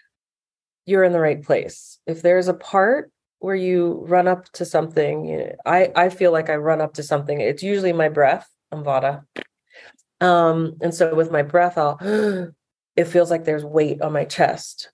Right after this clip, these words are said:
um, or my fingertips. Um, anyway, um,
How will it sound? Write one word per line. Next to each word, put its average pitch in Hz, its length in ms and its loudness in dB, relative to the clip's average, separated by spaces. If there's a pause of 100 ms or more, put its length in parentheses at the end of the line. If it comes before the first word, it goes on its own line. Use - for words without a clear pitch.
um, 143 440 2
or 160 100 -4
my 147 140 -4
fingertips. 143 760 -6
Um, 156 200 -14 (640)
anyway, 156 340 -10 (420)
um, 165 580 2